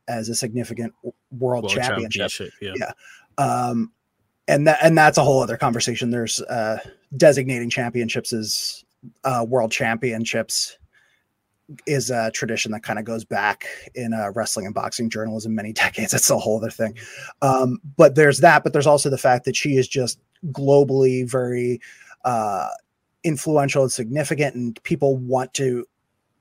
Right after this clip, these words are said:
Speaker 1: you know, fly across the ocean to wrestle her.
Speaker 2: Yeah.
Speaker 1: Um, so there are things like that that can really work in a wrestler's favor as well.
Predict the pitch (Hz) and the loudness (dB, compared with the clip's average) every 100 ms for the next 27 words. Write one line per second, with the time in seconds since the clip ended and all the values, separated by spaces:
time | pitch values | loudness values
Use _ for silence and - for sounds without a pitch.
0 | _ 135 127 123 113 - - 127 123 147 | _ -12 -8 -6 -8 -8 0 2 2 2
1 | 127 - 117 123 117 110 104 113 - 107 | 2 2 -2 -2 -4 -6 -2 -2 -2 -4
2 | 104 104 - _ - - 110 95 90 110 | -4 -6 -6 _ -20 -16 -10 -6 -2 0
3 | 107 104 110 - _ _ _ - - 165 | 0 -2 -4 -8 _ _ _ -6 0 6
4 | 135 135 - _ - 165 147 143 135 - | 6 6 0 _ 2 6 8 6 4 2
5 | 175 139 123 113 120 117 107 - 127 - | 2 2 0 2 4 4 2 -4 -8 -8
6 | - 135 120 135 127 120 123 120 - - | -6 -4 0 0 2 0 0 -4 -8 -10
7 | 131 120 117 117 127 117 113 - 113 104 | -8 -6 -6 -6 -4 -4 -4 -4 -6 -6
8 | - 120 107 110 110 95 107 113 113 110 | -8 -8 -8 -8 -8 -8 -8 -8 -6 -4
9 | 107 | -6